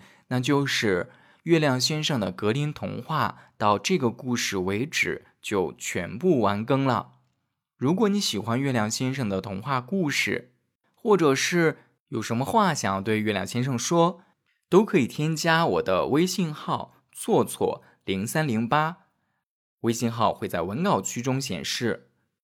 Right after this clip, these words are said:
如果之后月亮先生要讲其他的故事，就会在微信的朋友圈和听友群中第一时间和大家分享。感谢大家这半年的陪伴，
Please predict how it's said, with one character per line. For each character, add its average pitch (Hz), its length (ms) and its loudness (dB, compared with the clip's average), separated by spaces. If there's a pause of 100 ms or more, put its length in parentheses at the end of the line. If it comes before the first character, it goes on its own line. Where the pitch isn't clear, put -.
(260)
如 160 140 0
果 220 120 4
之 185 180 2
后 190 220 2
月 180 80 4
亮 160 120 2
先 160 240 -2
生 151 200 -2
要 131 120 2
讲 90 220 -4
其 - 140 -6
他 143 160 -4
的 147 80 -4
故 135 260 0
事， - 480 -4 (560)
就 135 220 0
会 127 240 0
在 110 240 2
微 139 200 4
信 143 240 -2
的 82 80 0
朋 95 240 -8
友 117 140 2
圈 180 480 -2
和 - 160 -6
听 190 220 -2
友 95 120 0
群 107 300 -4
中 170 260 0 (280)
第 202 120 -2
一 214 80 2
时 147 220 0
间 139 360 0
和 - 180 -8
大 95 180 -4
家 98 160 -6
分 180 240 0
享。 - 280 0 (1200)
感 104 180 -2
谢 202 220 4
大 185 180 6
家 180 200 0
这 170 180 0
半 175 180 2
年 120 160 2
的 123 80 2
陪 98 240 -2
伴， 107 440 0